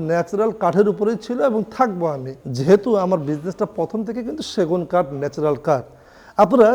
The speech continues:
যে বেডটি দেখতে পাচ্ছেন, এই বেডটি কিন্তু প্রথমত এই আকার ছিল না, এটি কিন্তু আল্লাহ তাআলার দান, গোল গাছ ছিল, সেটাকে কেটে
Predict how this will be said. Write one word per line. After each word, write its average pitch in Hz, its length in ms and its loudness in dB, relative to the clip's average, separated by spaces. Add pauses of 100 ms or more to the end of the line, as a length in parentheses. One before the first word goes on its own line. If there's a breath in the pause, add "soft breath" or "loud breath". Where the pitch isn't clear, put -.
(100)
যে 214 80 6 (160)
বেডটি 202 300 8
দেখতে 165 200 0
পাচ্ছেন, 147 260 -2
এই 208 100 0
বেডটি 190 260 0
কিন্তু 226 180 -8 (140)
প্রথমত 220 320 -4 (180)
এই 233 60 4 (100)
আকার 208 220 0 (140)
ছিল 254 160 2 (160)
না, 123 60 -4 (460 soft breath)
এটি 180 200 0
কিন্তু 233 240 0
আল্লাহ 175 180 4
তাআলার 170 240 0 (100)
দান, 214 180 6 (260)
গোল 180 160 4 (180)
গাছ 165 180 4 (140)
ছিল, 254 140 -2 (140)
সেটাকে 160 300 -4 (160)
কেটে 226 280 0